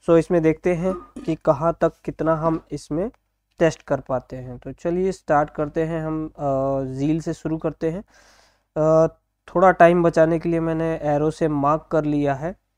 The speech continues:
ताकि हम जल्दी से, अ, बैक टेस्ट कर पाएँ। तो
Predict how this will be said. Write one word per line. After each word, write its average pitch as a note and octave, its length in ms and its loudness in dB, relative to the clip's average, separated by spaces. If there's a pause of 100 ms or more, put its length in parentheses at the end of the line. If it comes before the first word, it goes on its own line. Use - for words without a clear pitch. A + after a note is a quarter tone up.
(240)
ताकि C#3 240 -4
हम D#3 200 -6
जल्दी C#3+ 320 0
से, D3+ 380 0
अ, C3+ 540 -2 (1800)
बैक C#3 260 -2
टेस्ट C#3+ 180 -8
कर D#3+ 180 0
पाएँ। D3+ 260 -4 (760)
तो C#3 760 -2